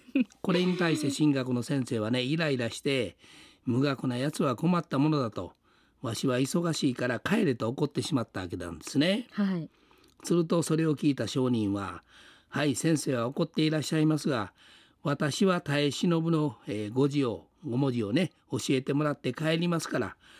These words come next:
Speaker 2: 腹が立ちません」と答えたわけなんですよね。
Speaker 1: うん。
Speaker 2: これはね、非常に面白い批判になっておりますね。
Speaker 1: はい。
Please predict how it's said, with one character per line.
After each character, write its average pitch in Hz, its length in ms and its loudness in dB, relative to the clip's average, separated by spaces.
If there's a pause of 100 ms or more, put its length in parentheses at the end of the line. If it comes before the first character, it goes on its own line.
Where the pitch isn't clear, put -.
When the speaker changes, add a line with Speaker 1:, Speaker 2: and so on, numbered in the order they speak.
(240)
Speaker 2:
腹 170 260 -2
が 143 80 -2
立 131 180 -6
ち - 80 -4
ま 156 120 2
せ 185 140 2
ん」 226 100 4
と 294 120 0
答 147 240 0
え 127 80 -2
た 117 100 -6
わ 101 80 -4
け 92 100 -8
な 92 100 -8
ん 85 60 -8
で 82 80 -8
す - 120 -8
よ 107 100 -4
ね。 190 160 2
Speaker 1:
う 196 80 2
ん。 170 420 -6 (280)
Speaker 2:
こ 143 120 -2
れ 131 80 2
は 131 120 2
ね、 151 140 2
非 139 160 -8
常 139 200 0
に 156 120 0
面 196 180 4
白 170 240 0
い 143 40 4
批 120 200 -2
判 127 220 0
に 143 100 4
な 117 140 0
っ - 20 -20
て - 140 -6
お 104 80 0
り 104 80 -2
ま 107 120 -2
す 113 140 -4
ね。 139 280 0
Speaker 1:
は 190 280 -2
い。 170 140 -4